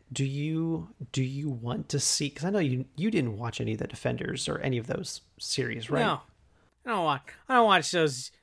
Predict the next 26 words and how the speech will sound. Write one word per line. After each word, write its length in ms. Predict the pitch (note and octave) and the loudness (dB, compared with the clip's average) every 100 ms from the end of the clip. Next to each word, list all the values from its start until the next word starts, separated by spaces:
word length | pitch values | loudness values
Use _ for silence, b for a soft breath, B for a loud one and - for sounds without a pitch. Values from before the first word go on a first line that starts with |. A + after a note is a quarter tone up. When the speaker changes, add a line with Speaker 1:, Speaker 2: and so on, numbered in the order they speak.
| - - - | -20 -20 -2
Speaker 2:
those 260 | D#3+ D#3 C#3 | 2 4 2
shows 440 | - F#3 D#3 - | 2 4 2 -2
for 280 | - C#3+ B2+ | -6 -4 -4
losers. 1000 | C3 D3+ F3 G#3+ G3+ F3+ D3 D#3 B2 A#2+ | -4 2 8 10 10 8 4 2 0 -4
No, 80 | C3 | -6
I'm 60 | |
just 220 | A#2 A2 - | -6 -6 -8
kidding. 340 | A#2 - C#3+ - | -10 -2 -2 2
Speaker 1:
<laughs> 160 | D#3 - B B B B | -2 -2 B B B B
I 60 | |
Speaker 2:
No, 40 | C#3+ | 8
Speaker 1:
will 80 | G3 | 10
Speaker 2:
I 180 | E3 | 10
don't 80 | C#3+ | 8
Speaker 1:
say, 40 | B2 | 2
Speaker 2:
watch 200 | A#2+ - | -4 -10
those. 240 | A2+ - _ _ - | -14 -16 _ _ 0
Speaker 1:
if 160 | C#3 | 2
you, 320 | D3+ D3+ D3+ - | 2 0 -2 -2
if 120 | - | -4
you're 60 | C#3 | 0
gonna 200 | D3 D3+ | 0 2
watch 300 | C3 A#2+ A#2+ | 0 -2 -2
any 160 | A2 | -2
of 140 | A2 G2+ | 0 0
'em, 240 | G2+ | -2